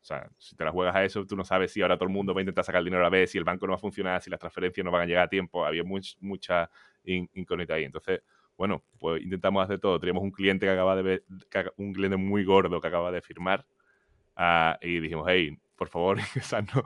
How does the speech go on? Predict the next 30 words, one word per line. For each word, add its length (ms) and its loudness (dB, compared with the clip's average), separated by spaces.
el 160 6
dinero 360 10
el 80 8
lunes 280 4
a 60 10
primera 360 8
hora". 300 10
Eh, 480 8
después, 500 4
y 120 0
poco 260 4
a 40 8
poco, 240 4
buscando 320 -2
debajo 180 4
de 40 4
las 80 0
piedras, 260 2
otro 180 0
inversor 400 0
que 100 -2
dijo, 200 -2
"Mira, 280 -2
mis 200 -6
fondos 440 2
del, 260 -2
del, 500 -6
del 200 -10
fondo 260 -2
están, 640 -6